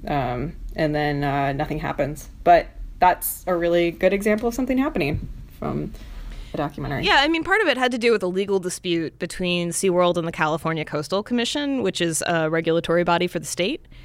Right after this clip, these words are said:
Speaker 1: Mm-hmm.
Speaker 2: Um, but essentially, they approved a plan to expand the orca enclosure at the San Diego Park,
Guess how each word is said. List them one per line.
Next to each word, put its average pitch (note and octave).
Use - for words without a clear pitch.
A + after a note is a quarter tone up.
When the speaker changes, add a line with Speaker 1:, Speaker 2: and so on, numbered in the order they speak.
Speaker 1:
Mm-hmm. F#3+
Speaker 2:
Um, G3
but B3+
essentially, D#4
they A3
approved B3+
a B3
plan G3
to F#3
expand E3+
the F3
orca E3
enclosure F3
at E3
the D#3+
San D#3+
Diego D#3+
Park, D3+